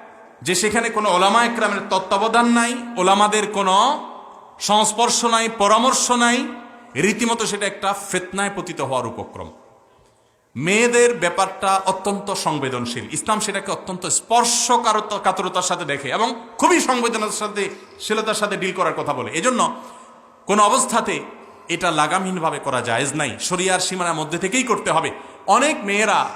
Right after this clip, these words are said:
এখনো আমাদের দেশে এক জেলা থেকে আরেক জেলায় তারা তবলিগে যায়, নিজের স্বামী ছাড়া, মাহারাম ছাড়া। আছে না এগুলো এখনো? তো ইস-,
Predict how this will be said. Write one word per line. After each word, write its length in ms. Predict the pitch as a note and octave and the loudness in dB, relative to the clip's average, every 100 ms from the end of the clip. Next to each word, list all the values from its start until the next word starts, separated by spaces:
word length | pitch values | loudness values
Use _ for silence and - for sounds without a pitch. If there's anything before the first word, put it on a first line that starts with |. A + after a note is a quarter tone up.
| - | -6
এখনো 300 | G#3 G3 C#4 | -2 0 2
আমাদের 280 | C4+ G#3 G3 | 4 2 0
দেশে 280 | E3+ E3 D3 - | -4 -4 -4 0
এক 200 | F#3+ E3 | 0 0
জেলা 160 | G3+ | -2
থেকে 240 | G#3+ A3+ A3 | -2 -2 0
আরেক 240 | F#3+ G3+ | 0 -2
জেলায় 360 | G3+ G#3 A#3+ D4+ - - - - | -4 -2 -2 -2 -8 -18 -12 -4
তারা 160 | F3 | -2
তবলিগে 380 | F#3 A3+ A3 E3+ | 0 -2 -2 -2
যায়, 240 | A#2+ F2+ - - - - - _ _ _ _ _ - | -2 -6 -8 -18 -20 -20 -20 _ _ _ _ _ -8
নিজের 200 | F3 F3+ | -4 -2
স্বামী 320 | F#3+ D#3+ F3+ | -2 0 0
ছাড়া, 420 | G3+ E3 E3 G#3 - - | 0 0 2 2 0 -4
মাহারাম 380 | D3 D#3 D3 C3 | 0 2 2 0
ছাড়া। 260 | - F#2+ D2+ - - - - - | -4 -6 -8 -16 -20 -20 -16 -6
আছে 200 | D3 G3 | -4 -2
না 100 | G#3 | -4
এগুলো 200 | G#3 A3 | -4 -4
এখনো? 280 | G#3 A3 A#3+ - - - - - - - | -4 -6 -8 -14 -20 -20 -20 -20 -20 -12
তো 60 | - | -8
ইস-, 240 | C#3+ - | -8 -8